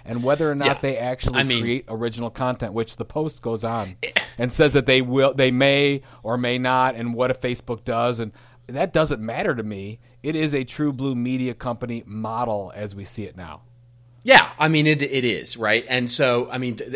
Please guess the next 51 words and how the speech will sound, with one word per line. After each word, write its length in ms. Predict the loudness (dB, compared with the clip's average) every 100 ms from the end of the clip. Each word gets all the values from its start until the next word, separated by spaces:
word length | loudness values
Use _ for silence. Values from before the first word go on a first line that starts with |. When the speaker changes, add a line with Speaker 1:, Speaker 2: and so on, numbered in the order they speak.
| -4
Speaker 2:
and 120 | -2
this 140 | 0
gets 180 | 0 2
right 220 | 2 0
to 80 | 0
what 160 | -4 -2
Jay 220 | 0 0
was 120 | -2
talking 360 | -4 -6 -6 -8
about 200 | -6 -6
in 80 |
his 140 | -6 -10
post 280 | -8 -8 -8
that 80 |
he 80 | -12
posted 360 | -10 -10 -10 -12
this 180 | -14 -12
week, 160 | -12
which, 140 | -12 -14
of 80 |
course, 240 | -10 -10 -8
we'll 80 | -8
also 220 | -8 -10
put 160 | -12
the 80 | -12
link 180 | -12 -12
in 80 | -14
the 80 | -10
show 220 | -10 -10
notes, 240 | -12 -10
where 100 | -10
he 80 | -10
talks 320 | -4 -4 -4
about 300 | -6 -6 -6 -12 -20 -20 -20 -20 -20 -20 -20 -4
the 160 | -2 4
big 260 | 6 6
three, 520 | 2 -4 -2 -2 -4 -6
right? 340 | -2 -2 -4
The, 180 | -4 -4
you 120 | -4
know, 60 | -8
so 120 | -8
Twitter, 320 | -2 2 2
LinkedIn, 440 | 2 0 0 -4 -4
and 120 | -6
Facebook 680 | -6 -6 -8 -10 -10 -10 -14 -6
are 180 | -6
becoming 680 | -6 -10 -6 -4 -2 -2 -4
broadcast 840 | -6 -2 0 0 -2 -2 -2 -2 -4
media 400 | -6 -6 -6 -10
platforms. 880 | -8 -8 -8 -10 -14 -12 -14 -16